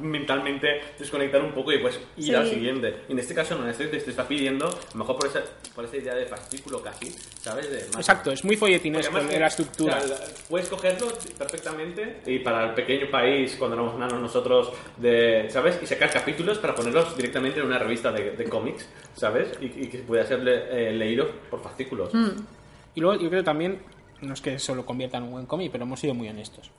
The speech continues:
Speaker 3: O sea, no, no está, no es un cómic lleno de, de recursos, no sé, de, de escaparate, ni de
Speaker 1: Hombre, ¿no, no habéis, algo que yo he agradecido?
Speaker 2: ¿El qué?
Speaker 1: Es que no habéis hecho una oda a la nostalgia.
Speaker 3: Exacto.
Speaker 1: Que ahora está muy de moda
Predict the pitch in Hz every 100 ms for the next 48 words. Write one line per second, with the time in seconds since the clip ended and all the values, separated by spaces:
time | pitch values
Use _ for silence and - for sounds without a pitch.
0 | - - - 117 135 131 131 139 139 -
1 | 139 135 131 120 131 143 160 151 143 139
2 | 139 135 135 131 131 131 - 139 127 123
3 | 135 - 131 123 123 117 - - - -
4 | - - - - - 139 127 123 131 127
5 | 123 120 123 123 127 113 120 147 143 147
6 | 143 139 139 139 131 131 131 127 123 110
7 | 104 117 147 147 165 175 190 - 143 143
8 | 160 135 135 113 110 113 113 120 170 -
9 | 240 226 220 160 143 156 151 147 151 -
10 | 151 - 143 139 127 113 127 127 135 151
11 | 175 - - - - - 117 107 104 98
12 | - 95 90 - 92 - - - - -
13 | - - - - - 127 123 131 143 160
14 | 185 - - - 123 117 127 120 127 127
15 | 117 95 90